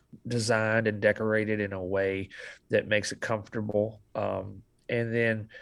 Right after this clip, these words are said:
uh, at, at my shows and on, on some other tours now, I think Lauren Daigle has started doing this also, but, but we provide, uh,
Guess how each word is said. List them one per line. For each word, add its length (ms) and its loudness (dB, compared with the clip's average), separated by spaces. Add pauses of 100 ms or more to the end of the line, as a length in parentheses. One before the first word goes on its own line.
(640)
uh, 220 4 (320)
at, 280 4
at 200 4
my 180 4
shows 440 4
and 100 0
on, 180 -2
on 160 0
some 220 -4
other 180 4
tours 420 -2
now, 240 2
I 60 0
think 260 -10
Lauren 300 4
Daigle 360 2
has 100 -4
started 340 0
doing 240 -4
this 220 -6
also, 480 2
but, 200 -2 (140)
but 300 -2
we 400 6
provide, 720 2 (880)
uh, 220 2